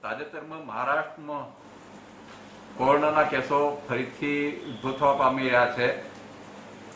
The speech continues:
જે જોતા તાપી જિલ્લો જે મહારાષ્ટ્રની બોર્ડર પર આવેલો જિલ્લો છે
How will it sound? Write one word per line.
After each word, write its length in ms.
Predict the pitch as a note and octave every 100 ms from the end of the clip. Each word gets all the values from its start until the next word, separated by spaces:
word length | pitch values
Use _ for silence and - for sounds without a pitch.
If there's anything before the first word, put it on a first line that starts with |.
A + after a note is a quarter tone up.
| - A2
જે 140 | C#3+
જોતા 380 | D3 C#3+ D3+ D3
તાપી 340 | A#2+ A2+ D3+
જિલ્લો 340 | C3+ C#3 C#3+ C#3+
જે 140 | C#3+
મહારાષ્ટ્રની 540 | C#3 A2+ C3 C3+ C#3 A#2
બોર્ડર 280 | G#2+ B2 C#3+
પર 180 | D3
આવેલો 300 | C#3 C#3 C#3+
જિલ્લો 260 | C#3 C3+ D3
છે 200 | C#3+ D#3